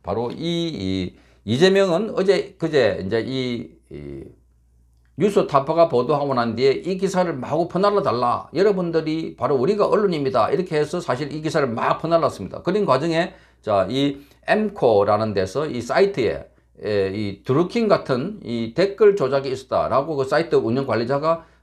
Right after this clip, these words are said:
아, 밝혔습니다. 그러니까 기사가 클릭되는 것보다 밑에 댓글이 엄청 많이 붙은 겁니다.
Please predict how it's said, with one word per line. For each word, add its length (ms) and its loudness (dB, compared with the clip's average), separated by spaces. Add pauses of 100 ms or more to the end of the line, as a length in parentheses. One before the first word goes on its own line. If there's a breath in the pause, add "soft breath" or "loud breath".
아, 340 -12
밝혔습니다. 640 -8 (260 soft breath)
그러니까 280 0
기사가 960 2 (240)
클릭되는 540 -2
것보다 520 -2 (280 soft breath)
밑에 380 0
댓글이 640 2
엄청 480 0
많이 260 -2
붙은 260 -8
겁니다. 320 -12